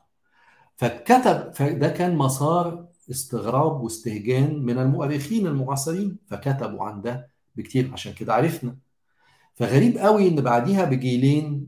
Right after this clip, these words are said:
أو تلات أجيال، أما بطليموس التاسع يقال إن هو خ-، اتخذ لنفسه عشيق و-، و-، وما اتكتبش عنه.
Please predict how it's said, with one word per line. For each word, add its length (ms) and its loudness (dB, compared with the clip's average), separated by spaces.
أو 80 -10
تلات 360 -2
أجيال، 640 -4
أما 140 -6
بطليموس 520 -6
التاسع 440 -4
يقال 540 4
إن 180 0
هو 500 -2
خ-، 120 -16
اتخذ 500 -4
لنفسه 300 -4
عشيق 280 -6
و-، 180 0
و-، 260 0
وما 180 -2
اتكتبش 440 -6
عنه. 200 -12